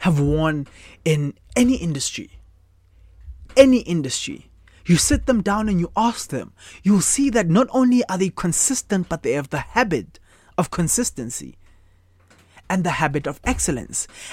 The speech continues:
And only their habits have put them or set them apart. Think about the great Usain Bolt. Usain Bolt is set apart by his habits.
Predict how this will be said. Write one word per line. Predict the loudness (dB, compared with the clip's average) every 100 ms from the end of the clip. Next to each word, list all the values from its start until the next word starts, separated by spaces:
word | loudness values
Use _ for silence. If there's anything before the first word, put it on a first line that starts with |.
| -4
And | -2 0
only | 2 4 4
their | 4 2
habits | 2 2 4 2 -2 -6 -8 -10 _ _ _ _ _ _ _ _ _
have | 0 0
put | 0 -4 -2
them | -4 -6 -4
or | -2 0
set | -2 -4 -6 -6
them | -8 -6
apart. | -8 -4 -4 -4 -8 -20 -20 -20 -20 -20 _ _ _ _ _ _ _ _ _ _ _
Think | -2 2 2 2
about | 2 2 0 -4 -18 _ _ _
the | 0 0
great | 2 0 0 0 -6 -12 _ _ _ _
Usain | 2 4 2 2 0
Bolt. | -2 -4 -6 -18 -20 _ _ _ _ _ _ _ _ _ _ _ _ _ _ _ _ _ 4
Usain | 6 6 4 4 4
Bolt | 2 2
is | 0
set | 0 0 -2
apart | -6 -4 -2 -2 -2
by | -4
his | -2 -4 -2
habits. | -4 -4 -6 -10